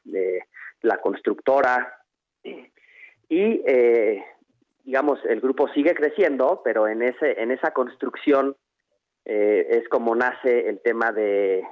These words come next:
de los medios de comunicación. Y un poco es para, para poder difundir ahora sí que las grandes cosas que suceden en nuestro país y poder, eh, complementar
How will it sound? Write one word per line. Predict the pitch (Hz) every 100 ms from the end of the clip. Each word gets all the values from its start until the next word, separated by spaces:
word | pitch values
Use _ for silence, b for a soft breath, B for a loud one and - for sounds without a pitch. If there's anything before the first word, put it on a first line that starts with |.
| -
de | - 101 101
los | 101
medios | 131 151
de | 143
comunicación. | - 147 147 185 - 233 - b b b _
Y | 165
un | 170
poco | 190 - 170
es | 165
para, | 190 160 131 110 - _ _ _
para | - 131 127
poder | 151 190
difundir | 196 190 139 135 147 160
ahora | 156 143 139
sí | 147
que | 151 139 113 - - _ _
las | 120 110
grandes | 135 143 151
cosas | - 139 147 135
que | -
suceden | 104 117 131 117 117 110 - _ _ -
en | 107
nuestro | 107 107 117
país | 117 113 151 220 -
y | 123
poder, | - 107 123 135
eh, | 123 101 _ _ -
complementar | 113 107 120 117 113 123 139 -